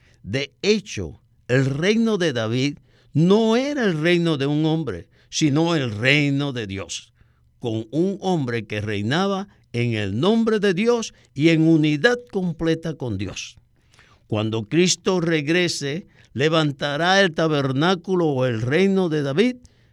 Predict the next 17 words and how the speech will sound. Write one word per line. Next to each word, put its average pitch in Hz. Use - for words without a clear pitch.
el 123
cual 202
se 160
encuentra 143
caído. 113
Pero 107
Dios 135
tiene 143
en 127
mente 120
que 101
Cristo 170
regresará 127
como 110
el 98
David 101
verdadero 98